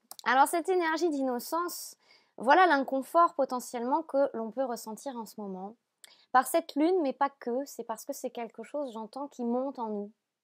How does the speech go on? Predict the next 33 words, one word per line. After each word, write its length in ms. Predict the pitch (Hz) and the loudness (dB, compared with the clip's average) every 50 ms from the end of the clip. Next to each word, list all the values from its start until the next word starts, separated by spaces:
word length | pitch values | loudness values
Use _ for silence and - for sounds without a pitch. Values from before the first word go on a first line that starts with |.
| - _ - - - - - - - - - - - | -20 _ -20 -20 -20 -20 -20 -20 -20 -20 -18 -8 -6
Euh, 520 | 220 214 214 214 208 208 208 208 202 208 | -4 -4 -4 -4 -6 -6 -6 -8 -10 -10
ça 160 | 202 - 233 | -10 -8 -8
se 120 | 226 - 233 | -8 -8 -8
fait 140 | - 262 254 | -6 -6 -6
pressant 720 | - - - 254 247 240 - - - 285 302 330 320 285 - - | -6 -6 -6 -6 -6 -4 -6 -6 -4 -2 -2 0 -2 -2 -4 -6
et, 180 | 214 220 - 214 | -10 -8 -8 -8
et, 200 | 220 - 226 220 | -8 -6 -4 -2
et 60 | 226 | -2
envahissant, 680 | 233 233 247 262 254 254 233 - - - 294 320 320 | 0 2 2 2 2 2 -2 -6 -6 -2 -2 0 0
mais 140 | 269 233 220 _ _ _ _ | -2 -4 -8 _ _ _ _
positivement 500 | - 233 208 226 214 - 233 208 226 220 | -8 -6 -6 -6 -8 -10 -8 -8 -8 -4
parlant, 340 | 214 226 226 240 294 302 233 | -4 -4 -4 -2 -4 -4 -4
hein. 80 | 233 233 _ - - - - - | -4 -6 _ -20 -20 -20 -20 -12
C'est-à-dire 280 | - - 214 214 247 254 | 0 0 2 4 4 2
que 60 | - | 2
ça 100 | - 233 | 0 0
nous 120 | 226 226 214 | 0 2 4
gagne, 460 | 233 247 269 285 262 233 202 190 190 - _ _ _ _ _ _ _ - | 4 6 6 4 2 0 -4 -6 -8 -14 _ _ _ _ _ _ _ -16
ça 100 | - 214 | -10 -8
nous 140 | 214 214 214 | -6 -4 -2
gagne. 480 | 202 214 220 240 247 233 208 190 185 185 _ _ _ _ - - - - - - - _ - | 0 0 0 0 -2 -4 -6 -8 -10 -14 _ _ _ _ -20 -20 -20 -20 -20 -20 -20 _ -8
Euh, 460 | 202 202 196 190 190 185 185 190 190 185 - - - | -6 -6 -4 -6 -6 -8 -10 -12 -14 -16 -14 -4 -2
et 100 | 226 226 | 0 0
c'est 180 | 226 - 254 | 0 0 -2
justement 340 | 220 226 - - 233 247 277 | -2 -4 -4 -4 -2 -2 -2
ce 80 | 277 - | -2 -4
que 80 | - | -8
cette 280 | 220 - 233 220 196 196 | -8 -6 -6 -6 -6 -4
dissolution 600 | 196 233 233 - - 247 226 220 214 - - 269 | -4 -4 -6 -4 -4 -4 -4 -4 -6 -6 -6 -4
de 60 | 254 | -4
négativité, 840 | 233 226 226 220 208 208 - - 226 208 214 202 - - 302 320 311 | -2 -2 -2 -2 -4 -4 -6 -12 -10 -10 -10 -12 -10 -6 -4 -2 0
là, 160 | 277 269 269 | 0 0 0
d'éclaircissement, 920 | 233 220 233 - - 220 214 - - - 208 - - - 262 285 320 320 | -2 -4 -8 -8 -10 -10 -10 -10 -14 -14 -14 -14 -8 -4 0 0 0 0